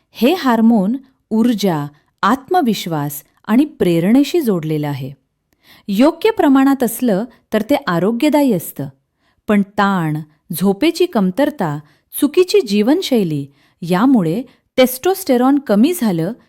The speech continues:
की पुरुष अधिक चिडचिडे, असुरक्षित आणि एकटे वाटू लागतात. अशा वेळी स्पर्श त्यांना शांत करतो,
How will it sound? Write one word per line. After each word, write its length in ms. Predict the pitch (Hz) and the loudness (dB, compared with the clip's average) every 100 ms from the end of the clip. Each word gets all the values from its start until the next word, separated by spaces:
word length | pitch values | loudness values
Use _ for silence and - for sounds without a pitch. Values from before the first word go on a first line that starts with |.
| _ - | _ -8
की 80 | |
पुरुष 560 | 208 208 254 254 302 - _ _ - | -6 -2 2 2 0 -6 _ _ -4
अधिक 380 | 294 294 349 - | 0 0 -2 -2
चिडचिडे, 640 | 220 170 - 320 208 147 - _ _ | -2 -2 -2 0 0 -2 -8 _ _
असुरक्षित 680 | 311 381 330 247 196 - 151 - _ _ | 0 0 0 0 -2 -6 -8 -8 _ _
आणि 220 | 202 269 - | 2 2 0
एकटे 360 | 185 175 - 311 | -6 -6 -2 0
वाटू 280 | 277 - 170 | 0 -2 -4
लागतात. 380 | 143 - 135 131 _ - | -4 -8 -14 -14 _ -6
अशा 300 | 214 311 339 | -4 -2 0
वेळी 400 | 302 220 190 269 - _ - | 2 0 0 -4 -10 _ -20
स्पर्श 560 | - - 277 330 302 277 | -6 0 0 0 -2 -2
त्यांना 280 | 226 202 202 | -2 -2 -6
शांत 420 | - 196 214 277 285 | -4 -4 -2 -2 -2
करतो, 440 | 170 151 147 143 | -4 -6 -10 -12